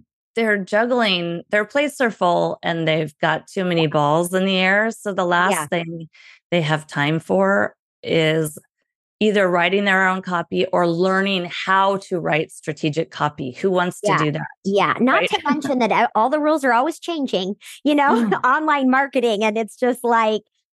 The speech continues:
Speaker 2: how do
Speaker 1: Right.
Speaker 2: you keep up? How do you have the best practices? And I have, you know, fifty skills to learn this week alone or whatever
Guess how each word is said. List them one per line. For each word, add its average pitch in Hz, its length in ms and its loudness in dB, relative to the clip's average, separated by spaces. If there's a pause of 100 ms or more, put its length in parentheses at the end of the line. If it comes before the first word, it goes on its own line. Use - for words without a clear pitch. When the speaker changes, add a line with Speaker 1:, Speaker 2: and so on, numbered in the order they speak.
(120)
Speaker 2:
how - 140 2
do - 60 0
Speaker 1:
Right. - 40 0
Speaker 2:
you 240 160 -4
keep 254 220 -6
up? 226 320 2
How 214 180 0
do 214 80 -6
you 214 180 -2
have 202 200 -2
the 190 80 -2
best 175 280 -6
practices? 214 1040 0
And 180 140 -4
I 175 100 -2
have, 170 260 -2
you 175 120 -2
know, 160 120 0
fifty 196 520 -2
skills 190 460 -2
to 190 120 -4
learn 214 540 2
this 185 200 -2
week 175 200 0
alone 247 560 2
or 208 100 2
whatever 196 320 0